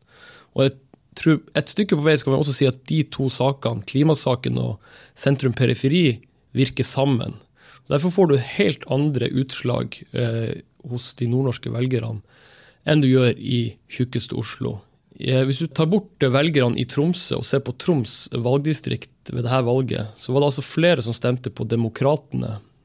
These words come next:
i Distrikts-Troms, med Harstad og Finnsnes og you name it, enn det var,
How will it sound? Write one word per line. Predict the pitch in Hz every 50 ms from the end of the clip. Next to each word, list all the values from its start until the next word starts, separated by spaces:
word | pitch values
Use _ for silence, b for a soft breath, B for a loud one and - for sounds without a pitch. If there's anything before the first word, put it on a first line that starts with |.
| _ _ _
i | - 127
Distrikts-Troms, | 117 120 120 117 - - 139 139 - - - - - - - 120 110 - - - - - - _ _ _ _ _ _ _ _ _ _ _ _ _ _ -
med | 143 151 135
Harstad | 127 135 127 - - - 123
og | 117
Finnsnes | - 123 123 123 - 120 113 107 - - - - - - -
og | 123
you | 117 117
name | 120 123 123 117 110
it, | 110 - - - - _ b b b b b b b b
enn | - 120
det | 117 120
var, | 127 123 110 -